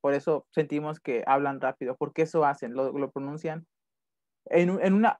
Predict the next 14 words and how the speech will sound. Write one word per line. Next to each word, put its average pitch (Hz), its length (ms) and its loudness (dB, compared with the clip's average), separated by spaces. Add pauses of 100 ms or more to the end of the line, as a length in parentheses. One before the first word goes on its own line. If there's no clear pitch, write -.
como 180 200 2
si 185 80 0
fuera, 214 200 6
aquí 220 180 2
está 208 200 2
la 196 100 2
pronunciación, 175 540 -4
en 170 120 0
una 185 160 0
sola 170 300 2
palabra. 139 380 0 (400)
"How 156 120 8
did 160 120 -2
you? 165 260 -6